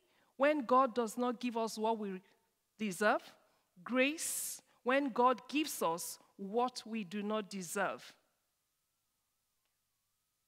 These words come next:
Seventy-three chapters of the book of the Psalms were written by David.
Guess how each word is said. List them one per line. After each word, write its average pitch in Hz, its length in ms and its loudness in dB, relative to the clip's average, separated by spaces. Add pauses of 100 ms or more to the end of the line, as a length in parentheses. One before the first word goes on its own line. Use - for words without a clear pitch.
(160)
Seventy-three 311 1300 2 (640)
chapters 196 960 2 (320)
of 233 160 2
the 233 80 -4
book 277 320 -6
of 214 120 0
the 208 120 -2
Psalms 240 500 2
were 220 180 0
written 240 540 -4
by 196 300 2
David. 202 500 -4